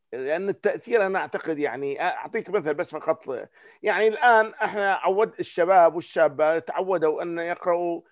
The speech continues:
مثلًا التغريدة فيها، آه، مائتين وأربعين حرف فقط. يعني الآن صار عندنا جيل لا يستطيع أن يقرأ أكثر من ثل-،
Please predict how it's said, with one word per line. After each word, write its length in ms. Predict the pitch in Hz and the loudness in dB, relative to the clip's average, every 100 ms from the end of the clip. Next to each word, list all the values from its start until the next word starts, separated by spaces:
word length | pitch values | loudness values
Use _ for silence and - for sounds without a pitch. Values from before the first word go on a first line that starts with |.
| _ | _
مثلًا 440 | - 175 175 160 156 | -6 0 2 2 -2
التغريدة 760 | 156 185 156 190 202 190 202 | 0 0 2 0 -2 -2 -4
فيها، 500 | 185 208 180 190 208 _ _ _ - | -6 -4 0 0 0 _ _ _ -8
آه، 120 | 139 | -4
مائتين 420 | 156 185 190 214 190 | -4 -4 -2 0 2
وأربعين 460 | 175 156 160 190 | -2 -2 -4 -4
حرف 380 | - 170 131 _ | -2 -4 -4 _
فقط. 360 | - 180 131 - _ _ _ _ _ _ _ _ | -2 0 -2 -8 _ _ _ _ _ _ _ _
يعني 200 | 147 131 | -6 -4
الآن 340 | 170 196 220 190 | -2 2 2 0
صار 220 | 180 180 | -2 -2
عندنا 340 | 196 220 196 | -2 0 0
جيل 280 | 180 208 202 | 0 -4 0
لا 140 | 202 | 4
يستطيع 500 | 220 - 180 196 196 | 4 2 -4 -2 -2
أن 100 | 165 | -2
يقرأ 400 | 180 180 170 180 | -6 -6 -4 -4
أكثر 280 | 175 - 165 | -4 -8 -8
من 340 | 165 165 156 - _ _ | -6 -10 -12 -18 _ _
ثل-، 160 | - 147 | -12 -12